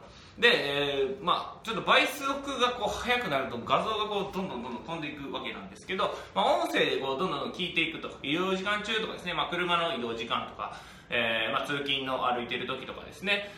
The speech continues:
あとはこう、まあ、お昼ご飯食べながらとか、えー、いうところでですね、こう倍速機能でこう聞いていただくとすごくいいんじゃないかなと。えー、僕自身もこう、通勤の時にですね、実際倍速機能を、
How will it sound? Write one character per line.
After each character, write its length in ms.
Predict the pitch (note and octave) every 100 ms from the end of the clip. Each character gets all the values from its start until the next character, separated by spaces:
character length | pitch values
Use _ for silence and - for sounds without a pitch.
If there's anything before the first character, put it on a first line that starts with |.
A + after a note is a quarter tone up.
| -
あ 100 | -
と 120 | G3
は 200 | D3 A#2+
こ 380 | B2 A#2 - -
う、 40 | -
ま 80 | D3
あ、 40 |
お 60 | F3
昼 160 | D#3
ご 60 | F#3+
飯 140 | E3+
食 120 | -
べ 60 | A#2+
な 120 | B2
が 100 | A#2+
ら 80 | G#2+
と 180 | - -
か、 100 | - - - - -
え 60 | D#3
ー、 40 |
い 200 | D#3 D#3+
う 20 |
と 100 | D#3+
こ 100 | D3+
ろ 60 | D3
で 60 | -
で 60 | -
す 100 | G3
ね、 140 | A3
こ 60 | C#3+
う 40 |
倍 180 | C3 F3
速 180 | G#3+ -
機 100 | D4
能 200 | C4+ D3
で 80 | A2+ -
こ 80 | C3+
う 60 | C3
聞 120 | E3+
い 20 |
て 60 | D#3+
い 80 |
た 80 | D#3
だ 60 | D#3
く 100 | -
と 120 | B3
す 120 | A#3+
ご 80 | F3
く 100 | -
い 60 | F3+
い 40 |
ん 60 | D3+
じ 80 |
ゃ 40 | A#2
な 100 | A2
い 20 |
か 60 | -
な 60 | -
と。 100 | - -
え 120 | -
ー、 40 | D3+
僕 160 | F#3 C4
自 140 | C4
身 60 | D3+
も 80 |
こ 440 | A#2 A2+ A2+ - -
う、 40 | -
通 80 | E3+
勤 200 | F3 F#3+
の 100 | G3
時 180 | B3 D#3
に 80 |
で 80 | F#2
す 80 | -
ね、 200 | G#3 A#3
実 80 | A#2+
際 140 | A#2+ A#2+
倍 160 | D3
速 160 | D3+ D#3
機 100 | E3
能 140 |
を、 60 | A#2+